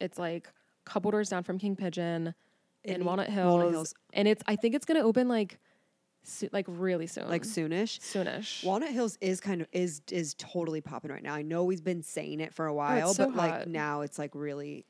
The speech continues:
Speaker 2: it's really popping off. That, the, <sighs> what is the breakfast place called? They had a little, like,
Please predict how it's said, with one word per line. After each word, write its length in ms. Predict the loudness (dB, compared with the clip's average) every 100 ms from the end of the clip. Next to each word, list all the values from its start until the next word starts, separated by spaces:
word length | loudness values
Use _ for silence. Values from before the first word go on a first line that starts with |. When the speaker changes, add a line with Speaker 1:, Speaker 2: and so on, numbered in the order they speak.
| -10
Speaker 2:
it's 240 | -10 -10
really 420 | -10 -6 -4 -4
popping 300 | -8 -10 -10
off. 180 | -10 -10 _ _ -4
That, 200 | -4 -4 _ -6
the, 300 | -2 -2 -4 -12 _ -12
<sighs> 80 | -12 -12 -18 -20 -20 -20 _ _ _ _ _ _ _ _ _ _ _ -20 _ _ _ _ _ _ -6
what 280 | -2 -2 -2
is 180 | -2 -2
the 80 |
breakfast 460 | -2 -2 -2 -8 -10
place 240 | -8 -8
called? 300 | -8 -6 -6
They 80 | -4
had 180 | -6 -6
a 40 |
little, 200 | -4 -4
like, 180 | -4 -6